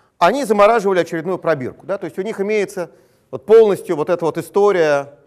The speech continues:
всех этих поколений кишечной палочки. Да? Это вот, вот эта чудесная лаборатория, вот этот Ричард Ленский, который все это затеял. Вот, э, вот это их чудесные пробирки, да? Это вот, значит, какой-то взбесившийся постдок, который там пять лет пересевал кишечных палочек, значит.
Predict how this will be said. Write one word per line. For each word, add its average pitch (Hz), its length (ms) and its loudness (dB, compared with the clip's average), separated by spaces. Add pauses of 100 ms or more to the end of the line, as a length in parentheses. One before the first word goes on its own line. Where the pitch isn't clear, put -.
(260)
всех 180 240 -6
этих 165 200 -8
поколений 156 440 -4
кишечной 147 400 -10
палочки. 101 420 -10
Да? 190 80 -4
Это 208 140 -2
вот, 175 100 -4
вот 165 120 -4
эта 160 140 -8
чудесная 160 380 -6
лаборатория, 190 420 -2
вот 160 60 -2
этот 143 220 -8
Ричард 156 280 -8
Ленский, 262 300 -8
который 156 300 -6
все 139 120 -10
это 117 160 -10
затеял. 110 500 -10 (800)
Вот, 143 760 -2
э, 120 640 -6
вот 165 140 0
это 160 180 -4
их 135 160 -12
чудесные 139 420 -8
пробирки, 233 460 -6
да? 147 120 -4
Это 143 180 -6
вот, 127 100 -16 (160)
значит, 123 280 -16
какой-то 120 320 -14
взбесившийся 117 520 -16
постдок, 127 480 -8 (720)
который 117 320 -10
там 117 100 -10
пять 139 220 -10
лет 120 160 -8
пересевал 120 420 -10
кишечных 120 460 -16
палочек, 101 500 -10 (260)
значит. 107 340 -18